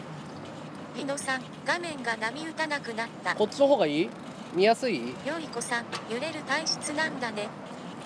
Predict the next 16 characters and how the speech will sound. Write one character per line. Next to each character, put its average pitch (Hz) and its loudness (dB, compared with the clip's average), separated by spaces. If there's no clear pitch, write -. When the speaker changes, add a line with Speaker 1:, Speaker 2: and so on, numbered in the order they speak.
Speaker 2:
揺 160 4
れ 269 6
る 311 6
体 302 4
質 - -4
か 277 10
ど 175 6
う 180 6
か 143 -4
は 147 0
知 - 2
ら 147 8
な 156 4
い - 2
け 135 -2
ど。 113 0